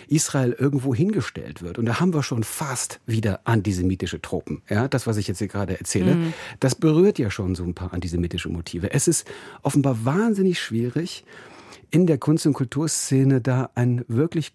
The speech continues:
Speaker 1: gutes Verhältnis zu diesem Nahostkrieg, zu diesem Nahostkonflikt herzustellen. Ich meine, es gibt so viele Probleme, Konflikte auf der Welt, so viele Opfer, so viel Gewalt. Aber irgendwie scheint es fast so eine Art Besessenheit zu geben,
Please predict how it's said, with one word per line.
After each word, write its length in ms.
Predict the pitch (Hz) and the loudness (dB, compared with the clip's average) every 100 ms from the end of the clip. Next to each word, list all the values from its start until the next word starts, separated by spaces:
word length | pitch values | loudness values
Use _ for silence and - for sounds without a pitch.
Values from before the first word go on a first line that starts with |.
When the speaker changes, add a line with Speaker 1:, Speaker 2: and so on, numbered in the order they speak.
| _ | _
Speaker 1:
gutes 340 | - 196 214 - | -2 0 -2 -4
Verhältnis 640 | 151 - 135 - 156 - | -4 -2 -4 -2 -2 -2
zu 160 | - 127 | -4 0
diesem 320 | 120 120 127 - - - - - | 2 4 2 0 -18 -20 -20 0
Nahostkrieg, 600 | 120 107 170 - - 151 | 0 2 0 -2 -2 -2
zu 80 | - | 0
diesem 180 | 123 120 | 2 4
Nahostkonflikt 680 | 113 131 - 143 123 120 - | 4 0 0 -2 0 -4 -2
herzustellen. 400 | 127 123 - 107 | -2 -2 -2 2
Ich 80 | 117 | 4
meine, 160 | 135 | 4
es 100 | 123 | 4
gibt 200 | 147 120 | 0 -2
so 260 | 110 151 170 | 0 2 2
viele 400 | - - 143 139 | -2 -2 0 0
Probleme, 680 | - 127 110 127 135 131 131 | -2 -2 2 4 4 2 -2
Konflikte 540 | - 110 - - - 101 | -2 -2 -2 -8 -6 -8
auf 100 | 139 | -8
der 240 | - 120 107 | -2 -2 -2
Welt, 280 | - 123 - | -2 -2 0
so 120 | 135 | -2
viele 280 | - 120 110 - - - | 0 0 -2 -10 -18 -4
Opfer, 320 | 131 131 127 | -4 0 0
so 140 | 117 131 | 2 0
viel 160 | 117 | 0
Gewalt. 480 | 104 92 92 123 - - - - - | -2 -4 -2 -4 -6 -16 -20 -20 -6
Aber 240 | - 117 117 | 0 0 2
irgendwie 460 | 139 143 127 131 | 2 2 2 0
scheint 240 | 120 123 131 | -2 -4 -4
es 100 | - | -6
fast 300 | - 143 - | -8 -6 -2
so 80 | 135 | -2
eine 320 | 123 120 117 | 2 2 2
Art 240 | 113 113 | -4 -2
Besessenheit 720 | 120 104 113 - 214 92 82 - | 0 0 0 0 2 0 -2 -6
zu 140 | 90 | -6
geben, 460 | 82 82 92 110 | -6 -8 -2 -2